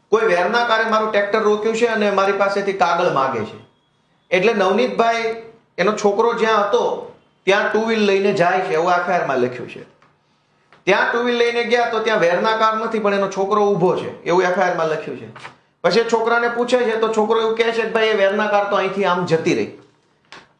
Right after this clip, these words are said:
તો નવનીતભાઈ એવું નક્કી કરે છે એફ આઈ આર પ્રમાણે, કેમ કે ઘટના આટલી છે પણ પોલીસે આટલી લખી છે, એ આટલી લખી એની ઉપર ચર્ચા કરીએ, જેથી હું, હવે નવનીતભાઈના શબ્દો છે, જે પોલીસે આટલામાંથી આટલું કર્યું એ શબ્દો, જેથી હું,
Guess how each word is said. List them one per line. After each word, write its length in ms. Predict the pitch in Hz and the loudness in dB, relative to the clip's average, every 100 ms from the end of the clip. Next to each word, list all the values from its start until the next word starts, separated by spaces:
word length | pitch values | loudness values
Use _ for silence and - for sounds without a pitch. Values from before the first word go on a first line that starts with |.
| - | -2
તો 80 | 226 | 0
નવનીતભાઈ 440 | 226 233 262 240 | 0 0 0 0
એવું 140 | 240 240 | 2 0
નક્કી 300 | 240 269 262 | -2 -2 0
કરે 240 | 226 214 | 0 0
છે 60 | 202 | 0
એફ 160 | 190 | 2
આઈ 140 | 214 196 | 2 0
આર 80 | |
પ્રમાણે, 300 | 175 170 165 | -2 0 -2
કેમ 200 | 185 190 | -2 -2
કે 100 | 190 | -2
ઘટના 360 | 202 147 143 220 | 0 0 0 0
આટલી 340 | 220 - 240 | 0 0 -2
છે 160 | 202 190 | -2 -2
પણ 120 | 185 | -2
પોલીસે 380 | 180 180 208 208 | 0 0 2 2
આટલી 320 | 196 196 185 | 0 0 0
લખી 280 | 160 - 131 | 0 -2 -6
છે, 200 | 160 240 - _ | -6 -8 -12 _
એ 80 | 185 | 0
આટલી 380 | - 185 214 240 | 2 2 0 -2
લખી 240 | 220 220 | -2 0
એની 180 | 220 208 | 0 2
ઉપર 220 | 214 202 | 0 0
ચર્ચા 340 | - 180 190 180 | -2 -2 0 -2
કરીએ, 500 | 160 151 196 202 - - _ _ _ - | 0 -2 -2 -4 -10 -20 _ _ _ -6
જેથી 420 | 123 180 - 190 | 2 2 2 0
હું, 540 | 160 175 233 185 120 | 2 2 2 0 0
હવે 140 | 139 190 | 0 2
નવનીતભાઈના 580 | 185 202 190 190 190 180 | 2 0 0 0 0 0
શબ્દો 400 | 175 165 165 156 | -2 0 0 0
છે, 200 | 165 196 | 0 -2
જે 140 | 175 | -2
પોલીસે 440 | 180 180 202 208 | 0 0 2 2
આટલામાંથી 600 | 202 180 190 190 185 180 | 2 0 2 0 0 0
આટલું 340 | 165 156 170 160 | 0 0 -2 -2
કર્યું 180 | 156 151 | 0 0
એ 80 | |
શબ્દો, 420 | 151 127 113 110 107 - _ _ _ - | 0 -4 -6 -10 -10 -16 _ _ _ -2
જેથી 300 | 151 208 262 | 0 2 2
હું, 480 | 190 226 - - | 2 2 0 -4